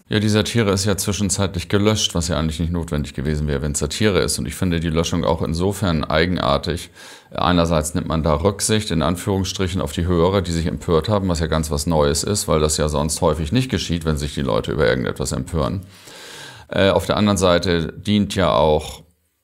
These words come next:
das Aufbewahren in der Mediathek gewissen Dokumentationszwecken. Es ist ja kein rechtswidriger Inhalt. Viele Leute haben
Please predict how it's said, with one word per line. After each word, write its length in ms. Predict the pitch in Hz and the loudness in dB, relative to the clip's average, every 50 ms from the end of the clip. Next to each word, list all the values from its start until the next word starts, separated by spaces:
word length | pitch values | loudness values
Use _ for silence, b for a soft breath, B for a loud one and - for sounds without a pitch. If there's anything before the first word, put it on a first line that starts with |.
| _ _ _ - | _ _ _ 0
das 200 | 98 92 - - | 0 0 2 4
Aufbewahren 640 | - 90 98 98 - 98 90 73 82 85 85 85 | 4 4 4 2 0 -2 0 2 2 2 2 2
in 140 | 85 85 87 | 2 0 2
der 80 | 87 85 | 2 2
Mediathek 560 | 87 87 85 87 85 80 - - 101 92 82 | 2 2 2 2 2 0 0 -2 -4 -2 -2
gewissen 360 | - 87 82 90 - - 90 | -2 -2 -2 -2 -2 -2 -2
Dokumentationszwecken. 1500 | 80 90 85 87 87 87 87 82 95 90 87 - - 123 127 131 127 123 - - - - - - - 80 - - 80 73 | -2 -2 -2 0 0 0 0 0 0 0 0 0 0 2 2 2 2 2 0 0 -2 -2 -2 0 2 0 0 0 -2 -2
Es 160 | 57 - - | -2 -2 -2
ist 100 | 78 82 | -2 -2
ja 80 | 95 87 | -2 -2
kein 220 | - 92 87 82 | 0 0 0 0
rechtswidriger 720 | 76 85 92 - - - - 90 - - 87 76 107 64 | 0 0 -2 -2 -4 -4 -4 -4 -4 -4 -2 0 0 0
Inhalt. 340 | 64 80 80 82 90 98 104 | 2 2 2 2 2 0 0
Viele 220 | - - 85 76 80 | -2 -4 -2 -2 0
Leute 320 | 71 73 73 73 82 82 | 2 2 2 2 2 0
haben 480 | 78 78 71 69 73 71 64 - - | 0 0 0 0 -2 -4 -6 -8 -12